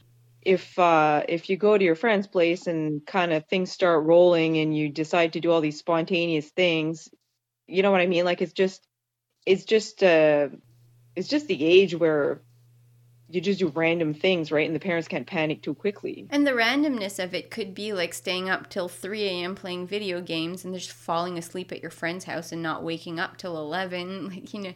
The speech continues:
Speaker 2: and then being like, "Oh no, my parents are gonna panic," right?
Speaker 1: Right. My son sleeps till noon and he did nothing. Like, so if you're up half the night, who knows, right? You
Speaker 2: Yeah.
Speaker 1: can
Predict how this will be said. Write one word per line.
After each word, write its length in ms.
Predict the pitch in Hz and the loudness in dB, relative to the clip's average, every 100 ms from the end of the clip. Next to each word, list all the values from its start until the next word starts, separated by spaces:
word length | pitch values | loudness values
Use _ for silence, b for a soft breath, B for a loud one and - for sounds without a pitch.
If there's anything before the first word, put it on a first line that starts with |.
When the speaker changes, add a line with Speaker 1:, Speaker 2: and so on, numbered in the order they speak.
| - | -12
Speaker 2:
and 160 | 185 180 | -6 -4
then 180 | 185 | -4
being 160 | 180 180 | -6 -6
like, 160 | 170 - | -6 -4
"Oh 140 | 190 | -4
no, 580 | 190 208 170 175 175 175 | -2 0 0 -4 -6 -8
my 220 | - 180 | -8 -8
parents 340 | 185 185 180 | -6 -6 -6
are 60 | 180 | -8
gonna 180 | 180 156 | -6 -8
panic," 640 | - 240 208 143 127 - | -8 -8 -6 -8 -10 -12
right? 340 | - 175 214 240 - _ _ _ _ _ _ - | -10 -8 -10 -12 -20 _ _ _ _ _ _ 2
Speaker 1:
Right. 240 | 262 208 | 4 4
My 160 | 135 180 | 4 -2
son 260 | - 233 240 | 0 0 0
sleeps 320 | - 220 202 | -2 -4 0
till 200 | 214 196 | 0 2
noon 360 | 208 214 233 | 4 4 4
and 180 | 190 170 | 2 -2
he 200 | 180 190 | -4 -8
did 340 | 139 135 190 165 | -6 0 0 2
nothing. 560 | 180 240 170 147 160 | 0 2 -2 -2 -2
Like, 220 | 165 156 | 0 -2
so 160 | - 170 | 0 2
if 180 | 165 - | 2 2
you're 180 | 170 170 | 2 4
up 140 | 226 | 2
half 300 | 185 156 - | 2 0 0
the 80 | 151 | -4
night, 340 | 151 170 180 _ _ _ _ - | -2 -2 -4 _ _ _ _ -6
who 160 | 190 185 | -2 2
knows, 380 | 180 214 156 151 | 4 4 0 0
right? 320 | 156 202 - | 2 2 -2
You 140 | 170 | -4
Speaker 2:
Yeah. 40 | 180 | -4
Speaker 1:
can 260 | 160 151 | -4 -4